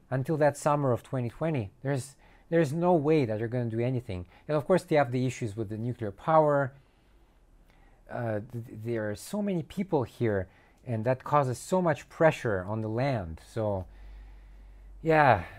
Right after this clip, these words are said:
they have a lot of issues to figure out here. It's about World War One, so Armistice Day. Uh, Peter Jackson recently repainted some, uh, some old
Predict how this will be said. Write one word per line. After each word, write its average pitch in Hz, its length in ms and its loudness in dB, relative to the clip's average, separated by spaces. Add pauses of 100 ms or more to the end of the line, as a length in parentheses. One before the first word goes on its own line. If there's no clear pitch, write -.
they 123 220 -6
have 165 180 0
a 151 60 -2
lot 156 200 4
of 156 200 0
issues 120 400 -6
to 92 400 -4 (720)
figure 110 280 -4
out 98 220 -4
here. 85 420 -10 (340)
It's - 100 -10
about 117 360 2
World 110 220 0
War 101 120 -2
One, 131 420 0 (220)
so - 140 -4
Armistice 110 640 0
Day. 110 460 -4 (1500)
Uh, 101 200 -2
Peter 147 260 -4
Jackson 117 560 2
recently 113 540 -4
repainted 120 720 -4
some, 95 500 -8
uh, 87 340 -8 (280)
some 95 420 -12 (140)
old 123 400 -2